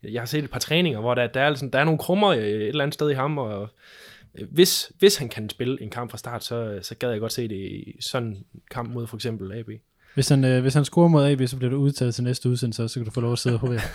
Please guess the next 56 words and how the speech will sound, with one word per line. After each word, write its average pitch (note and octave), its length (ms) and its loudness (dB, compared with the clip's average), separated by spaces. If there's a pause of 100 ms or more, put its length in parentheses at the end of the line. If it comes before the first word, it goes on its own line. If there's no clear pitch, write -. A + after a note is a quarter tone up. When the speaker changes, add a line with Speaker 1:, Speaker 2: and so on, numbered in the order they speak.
(160)
Speaker 1:
<laughs> - 280 -10
Super, A2 180 -4
det G#2 80 -10 (100)
er A#2+ 40 2
en B2+ 40 4
aftale. A#2 260 0 (120)
Speaker 2:
<laughs> - 0 - (1700)
Og D#3+ 300 0 (100)
på, C#3 360 2
på C#3+ 60 -2
den D3 160 2
note, D3+ 300 2
medmindre C3+ 300 -2
der B2+ 80 0
er B2 120 -2
nogen, C#3 300 -4
der C#3 100 -6
har B2 200 -2
noget B2+ 240 0
at A#2+ 80 -2
tilføje, C#3+ 500 2
og A#2 260 -8
vi B2 80 -4
netop C3+ 280 2
har B2 100 0
rundet C3+ 340 4
de B2 140 0
halvanden C3 380 -4
time, D3 280 0
så C#3+ 180 -8
vil C3+ 100 -8
jeg C3+ 140 -6
sige, A#2+ 300 -2
øh, A#2 140 -4
tusind B2+ 280 -6
tak E3 220 -2
til, A#2 260 -2
øh, A#2 280 -2
Mads C#3 180 -2
Aagaard, C#3 360 0
Kasper C#3 300 0
Ørkild C3+ 260 0
og B2+ 200 0
Mikkel C3+ 240 0
Ottesen, C3 260 -4
for C3+ 140 0
at B2 80 0
I C3 60 2
havde B2+ 200 2
lyst C3+ 140 2
til D3 80 0
at B2+ 300 -4
komme A#2+ 220 -2
forbi C3 240 -6
og C3+ 100 -4
diskutere A#2+ 480 -4